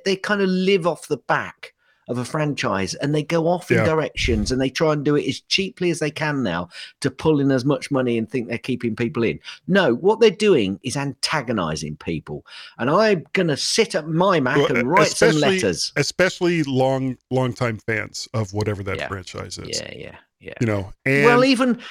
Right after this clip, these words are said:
Speaker 1: yeah, but even new fans, they can see through this rubbish. <sighs>
Speaker 2: Well, we, we should have kind of seen this coming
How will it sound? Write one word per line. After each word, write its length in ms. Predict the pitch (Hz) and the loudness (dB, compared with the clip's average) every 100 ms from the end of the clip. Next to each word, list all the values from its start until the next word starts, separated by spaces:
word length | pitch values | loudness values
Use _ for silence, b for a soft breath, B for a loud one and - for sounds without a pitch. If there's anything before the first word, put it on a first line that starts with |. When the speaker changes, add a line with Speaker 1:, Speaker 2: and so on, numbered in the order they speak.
| B | B
Speaker 1:
yeah, 80 | 247 | -2
but 80 | 262 | 0
even 320 | 226 269 254 | 2 2 2
new 220 | 240 254 247 | 2 2 0
fans, 500 | - 170 104 98 - | 0 -2 -2 -6 -4
they 120 | 202 | -2
can 220 | 214 202 | -2 -2
see 260 | 156 - 147 | -2 0 -2
through 240 | 120 127 | 0 -2
this 240 | 107 113 - | -2 -2 -4
rubbish. 640 | 117 147 190 196 - - _ _ _ _ _ _ _ _ _ _ _ _ _ _ | -4 -2 0 0 0 -4 _ _ _ _ _ _ _ _ _ _ _ _ _ _
<sighs> 160 | 110 - | -8 2
Speaker 2:
Well, 140 | 160 165 | 2 4
we, 120 | 175 | 0
we 140 | 151 165 | 0 0
should 240 | - 277 | 2 2
have 180 | 269 - | 0 -2
kind 280 | - 190 185 | -4 0 0
of 160 | 156 139 | 0 -4
seen 320 | - 165 165 | -2 0 2
this 180 | 139 - | 0 -2
coming 380 | - 110 101 | -4 -6 -6